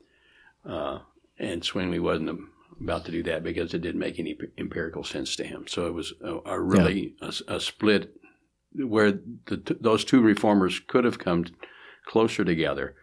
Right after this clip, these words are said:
Speaker 1: to lead a unified front. It would really split them apart because of this h-,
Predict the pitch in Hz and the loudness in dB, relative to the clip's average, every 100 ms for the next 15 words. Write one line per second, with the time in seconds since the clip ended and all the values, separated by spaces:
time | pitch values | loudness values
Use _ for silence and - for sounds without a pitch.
0 | _ _ _ 92 87 90 80 85 101 95 | _ _ _ 0 4 4 4 6 6 4
1 | - 71 - 71 71 78 80 85 76 - | 0 -4 -4 -6 -4 -4 -2 -2 -2 -6
2 | - 82 85 71 - - 78 - 76 - | -4 -4 -2 -6 -6 0 0 0 -10 -10
3 | - 69 67 69 - | -10 -10 -10 -10 -12